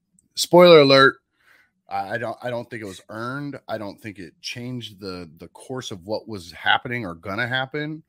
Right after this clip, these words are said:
He could have, you know, the, the,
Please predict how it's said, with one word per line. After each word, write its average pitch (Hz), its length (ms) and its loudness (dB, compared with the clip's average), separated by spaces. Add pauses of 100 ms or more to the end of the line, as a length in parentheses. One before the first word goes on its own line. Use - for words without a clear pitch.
(500)
He 127 300 -12
could 113 280 -6
have, 101 460 -6 (600)
you 110 120 -14
know, 95 240 -10
the, 87 480 -14
the, 71 100 -20